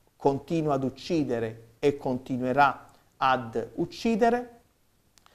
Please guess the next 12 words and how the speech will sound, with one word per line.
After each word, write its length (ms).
a 120
dimostrazione 1000
che 140
è 40
una 200
fantasia, 1040
è 60
una 220
cretinata 840
quella 320
di 160
dire: 440